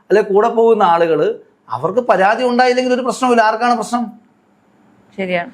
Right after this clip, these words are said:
Speaker 1: അത് ചില മൊറാലിറ്റി വാദികൾക്ക് മാത്രമേ പ്രശ്നം ഉണ്ടാവത്തുള്ളൂ.
Speaker 2: അതെ, സദാചാരവാദികൾ.
Speaker 1: സദാചാരവാദികൾക്ക് മാത്രമേ പ്രശ്നം ഉണ്ടാവത്തുള്ളൂ. അല്ലെങ്കിൽ പാർക്കുകളിലോ ബീച്ചുകളിലോ അല്ലെങ്കിൽ ഏതെങ്കിലും ഒരു പ്ലേ-, ഒരു പ്ലേസിലേക്ക് അവർ വരുമ്പോൾ അവിടെ അവർക്ക്, അങ്ങനെയുള്ളവർക്ക്, നമ്മൾ എത്രയോ അടുത്ത് പോകുന്ന ആളുകളെ കാണുന്ന ആർക്കെങ്കിലും എന്തെങ്കിലും തോന്നുന്നുണ്ടോ?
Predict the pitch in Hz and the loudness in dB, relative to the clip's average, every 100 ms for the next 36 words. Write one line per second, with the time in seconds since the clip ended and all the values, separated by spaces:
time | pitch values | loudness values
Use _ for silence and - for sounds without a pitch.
0 | - - 220 240 247 233 233 233 233 247 | -2 0 2 2 4 4 4 2 0 2
1 | 233 233 240 240 240 226 240 240 233 247 | 2 2 0 2 2 0 0 -2 -2 0
2 | 233 226 220 220 196 196 208 214 214 214 | 2 4 2 0 0 -2 -2 -2 0 -2
3 | 214 208 202 202 226 240 240 226 226 233 | 0 0 2 2 2 2 2 2 2 0
4 | 233 233 226 233 233 214 240 233 226 220 | 0 0 0 -2 -6 -6 -2 2 2 0
5 | 214 196 196 - _ _ - 226 233 220 | -4 -4 -6 -12 _ _ -2 0 0 2
6 | 214 214 220 220 220 233 190 208 220 214 | 0 0 0 0 2 0 0 -4 0 2
7 | 214 226 208 208 208 208 214 214 208 214 | 4 2 2 0 0 0 0 0 0 2
8 | 214 208 208 208 214 208 208 220 220 208 | 2 4 2 0 0 -2 0 -2 0 -2
9 | 214 214 208 233 233 _ _ 170 165 190 | 0 0 0 -4 -6 _ _ -2 0 2
10 | 254 208 185 226 226 196 233 240 240 240 | 2 2 0 0 0 -2 -2 0 0 2
11 | 247 233 202 214 220 220 220 226 214 220 | 0 0 -2 0 0 2 2 2 2 2
12 | 208 214 202 214 214 202 202 202 202 202 | 2 4 2 2 0 2 0 0 -2 -2
13 | 202 208 208 208 202 190 175 147 117 | 0 0 0 -2 -2 -2 -2 -8 -10